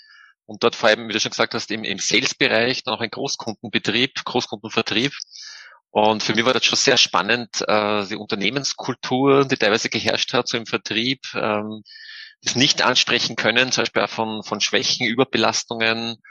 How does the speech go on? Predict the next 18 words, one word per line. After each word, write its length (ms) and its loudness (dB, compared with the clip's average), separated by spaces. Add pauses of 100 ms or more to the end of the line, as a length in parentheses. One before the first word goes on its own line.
(560)
äh, 320 2
Innendienst, 600 -2
Außendienst. 1500 -2
Ähm, 720 2
ich 100 -16
bin 140 -2
mir 100 4
da 140 -2
meistens 400 -2
manchmal 180 -4
ein 40 -16
bisschen 160 2
fremd 320 -4
vorgekommen, 680 -2
äh, 200 0
in 60 -4
dieser 200 -2
Kultur. 720 0